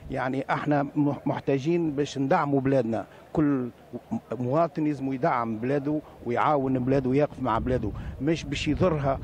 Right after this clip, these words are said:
بالصفة هذه اللي يخلي، آه، البراني، يعني ال-، الإنسان اللي يكون في أوروبا وفي أمريكا وفي آسيا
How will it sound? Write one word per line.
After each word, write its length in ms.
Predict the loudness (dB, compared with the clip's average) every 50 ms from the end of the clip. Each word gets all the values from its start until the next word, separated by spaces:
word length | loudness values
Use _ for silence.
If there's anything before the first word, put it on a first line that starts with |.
| -8 -10 -6 -6
بالصفة 540 | -6 -6 -4 -4 -4 -4 -2 -2 -2 -2 -2
هذه 180 | -2 -2 -4 -6 -8 -20 -14 -10
اللي 160 | -6 -4 -4 -4
يخلي، 500 | -4 0 0 2 2 4 4 2 2 0 -6 -16 -20 -18 -10 -4
آه، 460 | -2 0 0 0 0 0 -2 -4 -6 -8 -14 -20 -16 -8 -4
البراني، 540 | -4 -2 2 2 2 4 4 2 2 2 2
يعني 400 | 2 2 0 0 -2 -4 -6 -6 -10 -16 -16 -10 -6
ال-، 800 | -4 -2 -2 -2 0 -2 0 0 -2 -2 -2 -4 -4 -4 -4 -4 -4 -6 -8 -6 -4 -4
الإنسان 440 | -4 -4 -2 -2 -2 0 0 0 -2
اللي 140 | -2 -4
يكون 300 | -8 -10 -8 -6 -6 -6
في 140 | -6 -6 -2
أوروبا 460 | 0 2 4 4 4 4 2 2 2
وفي 300 | 2 0 -4 -6 -4 -2
أمريكا 500 | 0 2 4 4 4 4 4 2 -2 -4
وفي 360 | -4 -4 -6 -10 -12 -14 -8 -2 2
آسيا 380 | 2 2 2 2 2 0 0